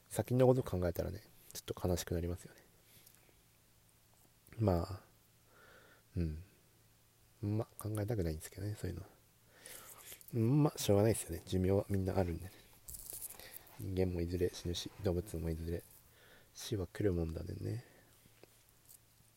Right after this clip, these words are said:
まあ、ちょっとまだ気が早いんですけど、将来的にはそうなるから。ちょっとね、猫を定期的に出すっていうのも、なんか、突然、死が来た時にちょっと困るなっていう。悲しくなるなっていうのも。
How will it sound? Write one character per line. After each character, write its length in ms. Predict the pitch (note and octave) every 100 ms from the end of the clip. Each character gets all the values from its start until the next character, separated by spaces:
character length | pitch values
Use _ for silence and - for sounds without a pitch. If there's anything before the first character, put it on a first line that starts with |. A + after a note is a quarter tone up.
| _ _ - -
ま 120 | G2
あ、 20 | F#2
ち 80 |
ょ 20 | -
っ 20 |
と 100 | G2
ま 100 | F#2+
だ 80 | D#2
気 140 | F#2+
が 100 | F2+
早 180 | - F#2+
い 60 |
ん 20 | E2+
で 80 |
す 80 | -
け 100 | -
ど、 100 | F#2
将 200 | - A#2
来 100 | B2+
的 140 | B2 A#2
に 80 | G#2
は 60 |
そ 120 | D#2+
う 40 | E2+
な 80 | F2
る 80 |
か 100 | - - - - - - - - - -
ら。 80 | - - -
ち 80 | -
ょ 20 |
っ 20 | -
と 140 | - F#2+
ね、 320 | F2 F2 F#2+ - - - - - - - - - -
猫 320 | G2+ - E2+
を 40 |
定 180 | E2+ F#2
期 80 | -
的 160 | F2+ G2
に 80 |
出 80 | F#2+
す 60 | -
っ 20 |
て 100 | -
い 40 |
う 20 | D2
の 80 |
も、 60 | D2+ -
な 140 | F2+ E2+
ん 40 |
か、 140 | E2 - _ _ - - - - - _ _
突 260 | - - G#2+
然、 180 | G2 - _ _ _ - - - - - -
死 180 | - A#2
が 120 | G2
来 80 | E2+
た 120 | -
時 140 | E2 E2
に 60 |
ち 60 | E2
ょ 20 |
っ 20 |
と 80 | -
困 200 | - F2
る 100 | E2
な 100 | D#2+
っ 20 | D#2 - -
て 60 |
い 20 |
う。 880 | - _ _ _ _ _ _ - G2
悲 80 | E2+
し 80 | -
く 100 | F2+
な 80 |
る 80 | E2
な 80 | D#2+
っ 40 |
て 160 | E2 -
い 40 |
う 20 |
の 60 |
も。 60 | F2+